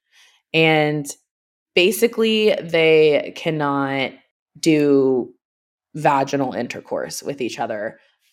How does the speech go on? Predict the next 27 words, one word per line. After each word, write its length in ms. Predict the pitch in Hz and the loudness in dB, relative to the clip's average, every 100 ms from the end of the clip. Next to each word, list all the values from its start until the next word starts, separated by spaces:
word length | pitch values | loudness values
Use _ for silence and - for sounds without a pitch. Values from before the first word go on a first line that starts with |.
| _ | _
but 360 | 143 165 151 139 | -8 -4 -4 -6
they 140 | 151 | -10
can 460 | 143 147 135 135 123 | -10 -12 -12 -14 -18
make 300 | 143 120 135 | -16 -12 -4
out, 400 | 190 196 180 - | -2 0 -2 -6
do 120 | 160 | -12
hand 400 | 143 170 170 165 | -12 -10 -10 -10
stuff, 580 | - 160 147 143 - _ _ _ - | -10 -6 -6 -6 -14 _ _ _ -4
all 200 | 143 139 | -2 0
that 400 | 139 135 123 - - | 0 -2 -6 -10 -6
high 180 | 160 | -4
school 300 | 143 - 104 | -4 -6 -8
stuff. 480 | 85 - - - - _ _ - | -8 -8 -10 -10 -20 _ _ -12
<laughs> 140 | - 277 - - - - - - - - - _ _ _ _ _ | -6 -6 -6 -10 -16 -16 -18 -18 -18 -20 -20 _ _ _ _ _
So 500 | - 269 262 254 262 - _ _ _ - | 2 4 6 4 2 -8 _ _ _ -8
that 420 | 196 240 254 208 | 0 2 2 0
was 580 | 220 214 208 202 196 - _ | 2 4 4 2 -4 -12 _
their 240 | 185 196 | -2 0
situation, 720 | 185 175 175 160 147 143 127 131 | 0 -6 -6 -4 -4 -4 -8 -4
which 300 | 156 - - - _ - | -6 -6 -16 -20 _ -8
recently 1040 | 175 269 277 269 190 180 170 165 165 151 _ _ - | 0 0 0 -6 -6 -6 -4 -4 -6 -8 _ _ -10
got 220 | 190 175 | -6 -4
brought 220 | 196 180 - | -2 -4 -4
to 80 | |
light 640 | 180 196 226 202 175 - - | -8 -2 2 2 0 -6 -12
because 580 | 185 - 175 170 156 - | -12 -6 -2 -2 -4 -12
Taylor, 720 | - 170 165 165 170 190 | -10 -6 -2 0 2 0